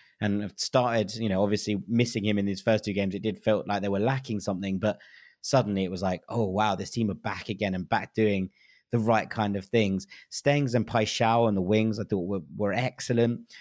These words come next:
Um, and, and you actually, you look at, at Paixão, who felt like a bit part player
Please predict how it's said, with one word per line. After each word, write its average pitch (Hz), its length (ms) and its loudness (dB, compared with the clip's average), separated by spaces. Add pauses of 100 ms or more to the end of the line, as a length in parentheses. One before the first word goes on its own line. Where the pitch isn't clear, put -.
(140)
Um, 104 380 0
and, 110 140 -2
and 113 120 -2
you 120 80 4
actually, 107 400 -2 (140)
you 117 100 4
look 127 180 4
at, 101 280 2
at 104 120 -6
Paixão, 104 500 2
who 104 200 4 (380)
felt 170 140 6
like 156 120 2
a 120 40 2
bit 135 240 0
part 117 280 2
player 113 320 2